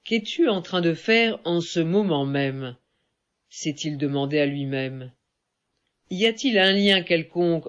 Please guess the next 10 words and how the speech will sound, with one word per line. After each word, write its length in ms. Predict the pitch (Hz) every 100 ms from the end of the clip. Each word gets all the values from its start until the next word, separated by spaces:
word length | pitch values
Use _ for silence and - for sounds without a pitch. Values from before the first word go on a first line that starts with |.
| -
entre 460 | 170 175 170 -
ce 200 | 147 -
que 160 | 147 151
tu 200 | 143 147
es 120 | 147
en 100 | 139
train 180 | 131 131
de 120 | 131
faire 400 | 123 - 135 123
maintenant 760 | 131 151 139 139 135 143 190